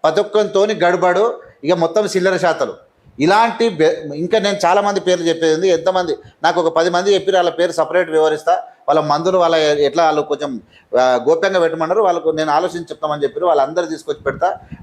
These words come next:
బాలరాజు నాయుడు అరాచకాలు మామూలుగా లేవు. ఆయన యొక్క హాస్పిటల్, ఆయన ప్రవర్తన కూడా వాళ్ళ, వాళ్ళ యొక్క, ఆ, వర్కర్స్ ఎవరైతే పని చేస్తున్నారో, లేడీస్ కానీ చేస్తారో, ఆయన ప్రవర్తన కూడా పోలీసులు అబ్జర్వ్ చేయాలి. ఈయన మీద ఖచ్చితంగా, ఆ, అనేకమైనటువంటి ఈ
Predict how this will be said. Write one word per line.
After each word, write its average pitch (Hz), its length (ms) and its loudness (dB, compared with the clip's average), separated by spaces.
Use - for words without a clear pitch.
బాలరాజు 170 680 2
నాయుడు 143 460 0
అరాచకాలు 127 760 0
మామూలుగా 117 480 -4
లేవు. 101 340 -8
ఆయన 175 180 2
యొక్క 196 280 0
హాస్పిటల్, 214 480 2
ఆయన 214 120 0
ప్రవర్తన 196 400 0
కూడా 208 160 0
వాళ్ళ, 185 180 0
వాళ్ళ 170 200 0
యొక్క, 170 480 2
ఆ, 131 180 4
వర్కర్స్ 175 500 0
ఎవరైతే 180 260 0
పని 165 280 -2
చేస్తున్నారో, 170 340 -2
లేడీస్ 170 300 0
కానీ 160 220 -2
చేస్తారో, 156 260 -2
ఆయన 151 100 -4
ప్రవర్తన 165 360 0
కూడా 165 260 0
పోలీసులు 165 320 2
అబ్జర్వ్ 151 320 0
చేయాలి. 151 240 0
ఈయన 151 180 -2
మీద 151 160 -4
ఖచ్చితంగా, 156 800 -2
ఆ, 127 300 2
అనేకమైనటువంటి 165 1300 -2
ఈ 135 460 2